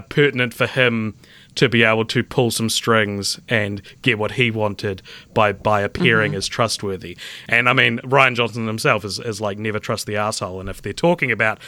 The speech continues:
Speaker 1: Trump when they say that in the film, and then Rian Johnson <laughs> says it about the ma-, that main character, then yeah. It's, it's interesting. It's,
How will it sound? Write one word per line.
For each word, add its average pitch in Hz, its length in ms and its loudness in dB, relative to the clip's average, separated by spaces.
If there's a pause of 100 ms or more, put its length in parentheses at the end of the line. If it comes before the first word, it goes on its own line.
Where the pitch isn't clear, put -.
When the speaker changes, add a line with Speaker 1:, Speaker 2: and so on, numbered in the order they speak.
(140)
Speaker 1:
Trump 185 360 2
when 127 120 0
they 120 100 2
say 117 160 -2
that 107 160 -4
in 104 140 -6
the 98 60 -10
film, 120 360 0 (320)
and 113 160 -2
then 104 100 -6
Rian 104 200 -2
Johnson 107 320 -4
<laughs> - 120 -2
says 175 200 2
it 123 100 0
about 113 380 0
the 127 120 -2
ma-, 123 120 -6 (220)
that 123 160 4
main 117 200 2
character, 139 540 2 (300)
then 101 180 -8
yeah. 120 160 0 (360)
It's, 123 160 -4
it's 160 200 0
interesting. 175 380 2
It's, 160 180 2